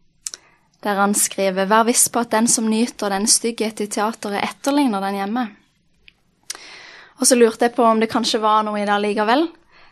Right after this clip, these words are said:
Ehm, kanskje tenker en ikke så mye over teater og kortspill i dag, eh, i hvert fall ikke i den generasjonen jeg vokste opp i.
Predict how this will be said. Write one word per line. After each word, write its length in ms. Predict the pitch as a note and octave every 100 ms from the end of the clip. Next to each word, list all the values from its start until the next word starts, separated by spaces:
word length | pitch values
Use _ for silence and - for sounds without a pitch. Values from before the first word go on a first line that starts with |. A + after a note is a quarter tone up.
| _ -
Ehm, 520 | G#3+ G#3+ G#3+ G#3 G#3 G3+ - _ _ _ _ _ _ _ - _ -
kanskje 300 | A#3+ A#3+ C#4+
tenker 280 | C4+ B3 A#3
en 100 | B3
ikke 140 | C4
så 180 | - A3
mye 160 | G#3+ G#3
over 180 | G3+ G#3+
teater 640 | - G3+ G#3+ A3 - -
og 100 | G3+
kortspill 600 | G3 - - - G#3 G3+ G3+
i 20 |
dag, 300 | G#3 A#3+ C4+ - -
eh, 460 | G3+ G3+ G3 G3
i 320 | B3 _ _
hvert 140 | A#3 -
fall 160 | G#3+ A3
ikke 160 | -
i 60 | G#3
den 140 | G#3 G#3
generasjonen 460 | A3 - G#3 B3+
jeg 80 | C4
vokste 220 | B3+ G#3+
opp 80 | G#3+
i. 100 | G3+